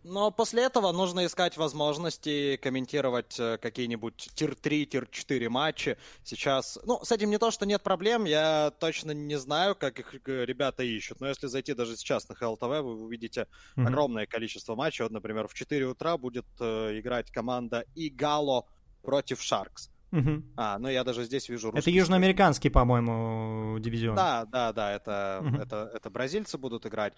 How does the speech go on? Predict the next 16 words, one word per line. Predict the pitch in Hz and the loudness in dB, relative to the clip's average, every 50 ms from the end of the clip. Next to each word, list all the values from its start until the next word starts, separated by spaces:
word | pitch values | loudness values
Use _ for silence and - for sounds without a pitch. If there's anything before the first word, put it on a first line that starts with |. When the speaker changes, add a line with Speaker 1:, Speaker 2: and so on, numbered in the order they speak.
| - | -2
Speaker 2:
Мгм. | - 131 131 139 135 | 0 0 0 0 0
Speaker 1:
Но | 240 247 240 208 | 0 2 2 4
нужно | 202 214 202 208 202 | 4 2 2 2 2
найти | 196 196 - 220 | 2 2 2 2
возможность | 180 180 165 175 196 196 185 - | 2 2 2 2 2 2 0 0
покомментировать | - 160 - 143 131 135 127 156 139 127 127 113 | -4 -4 -4 -2 -4 -2 -2 0 0 0 -2 -2
малозначительные, | 131 127 123 120 117 113 113 113 110 113 113 107 120 117 - 143 139 - 131 117 113 | -2 -2 -2 0 2 2 2 2 2 0 -2 -4 -6 -6 -6 -6 -6 -6 -4 -4 -2
малоинтересные | 110 113 110 110 110 107 - 117 113 107 - - 113 107 101 | -2 0 0 -2 -2 -4 -6 -4 -4 -6 -6 -6 -8 -8 -6
матчи. | 98 92 90 - - - - _ _ _ - - - - - - _ - | -6 -8 -8 -10 -12 -16 -18 _ _ _ -20 -20 -20 -20 -20 -10 _ 0
Speaker 2:
Мгм. | 143 127 | 2 2
Speaker 1:
А, | 101 101 98 98 | 2 2 0 0
вот. | 92 101 98 95 92 - - - - | -2 -2 -4 -4 -4 -6 -10 -20 -16
И | - 120 123 147 180 202 214 220 202 190 | -10 -8 -4 -4 -2 -2 0 2 2 2
уже | 160 147 127 127 147 147 147 143 139 131 - - | 2 2 0 0 2 2 2 2 2 0 -2 0
после | 143 165 202 - - 180 170 156 | 0 0 2 0 0 0 2 2
этого, | 139 131 - - 117 107 107 104 101 98 | 2 2 0 0 0 0 2 0 0 -2